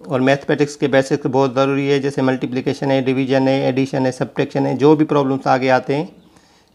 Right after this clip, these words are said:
किसी भी किस्म के algebraic हो या angle वगैरह के हो, अ, तो उसमें हमें ये basics चाहिए होती हैं। तो basic आप अपनी strong करेंगे तो आप कोई भी test में mathematics के जो simple, simple सवाल होते, होते हैं, वो आप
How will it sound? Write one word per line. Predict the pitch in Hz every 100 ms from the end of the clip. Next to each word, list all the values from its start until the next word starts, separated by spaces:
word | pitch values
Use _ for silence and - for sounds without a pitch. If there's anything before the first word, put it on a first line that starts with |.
| -
किसी | 151 160
भी | 147
किस्म | 147 147 131
के |
algebraic | 131 135 127 135 135 135
हो | 131 131 131 131
या | 127 131
angle | 131 131 139
वगैरह | 135 135 131 131
के | 127 131
हो, | 127 127 127 _ _ _ - _ - _ _ -
अ, | 131 120
तो | 117 127 123
उसमें | 135 143 - 147
हमें | 135 139 135
ये | 135 131
basics | 120 131 147 - - -
चाहिए | - 123 120
होती | 117 113 117
हैं। | 117
तो | 123
basic | 120 139 151
आप | 156 143
अपनी | 139 139 143
strong | 139 147 147
करेंगे | 147 139 143 143
तो | 143
आप | 135 131 135 - - _
कोई | - 139
भी | 139
test | 143 139 135 - - - _ _ -
में | 139 135 139 147 -
mathematics | 151 139 143 131 131
के | - -
जो | 131 127
simple, | - 135 147
simple | 143 135 127
सवाल | 135 135 131
होते, | 127 -
होते | 131 135
हैं, | 131
वो | 127
आप | 127 123 -